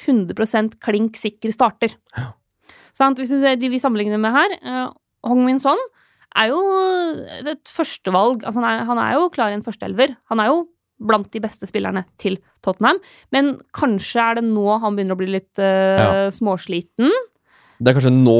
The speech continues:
Speaker 2: altså han spilte så mye i jula, og
Speaker 1: Og
Speaker 2: så reiser han til
Speaker 1: Asia-mesterskapet.
Speaker 2: Asia, så er det rett tilbake, og det er
Speaker 1: Ja.
Speaker 2: rett inn.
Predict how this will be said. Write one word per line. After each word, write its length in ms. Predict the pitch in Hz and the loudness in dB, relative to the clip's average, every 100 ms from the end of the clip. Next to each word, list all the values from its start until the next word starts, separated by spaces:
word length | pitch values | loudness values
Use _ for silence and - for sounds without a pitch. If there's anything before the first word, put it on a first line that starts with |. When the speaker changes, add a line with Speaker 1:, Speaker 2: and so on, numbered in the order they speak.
| 135 151 135 | 6 4 2
Speaker 2:
altså 200 | 143 135 | 0 2
han 120 | 151 | 2
spilte 400 | 147 160 107 - | 2 2 2 0
så 180 | 139 127 123 | 0 2 4
mye 160 | 107 104 | 4 2
i 60 | |
jula, 360 | 98 85 95 143 - _ _ _ - | 0 0 0 0 -6 _ _ _ -2
og 100 | 247 | 2
Speaker 1:
Og 60 | 240 | 6
Speaker 2:
så 60 | 135 | 6
reiser 280 | 135 120 101 | 6 4 2
han 40 | |
til 40 | |
Speaker 1:
Asia-mesterskapet. 600 | 98 107 104 98 95 98 | 0 2 2 4 4 4
Speaker 2:
Asia, 180 | - 131 | 2 0
så 80 | 123 | 2
er 40 | 123 | 2
det 100 | 110 | 2
rett 180 | 107 - | -2 -2
tilbake, 400 | 143 117 98 127 | 2 2 2 2
og 60 | 127 | 2
det 60 | |
er 80 | 123 | 4
Speaker 1:
Ja. 60 | 220 | 2
Speaker 2:
rett 100 | 349 | 0
inn. 200 | 107 127 | 0 2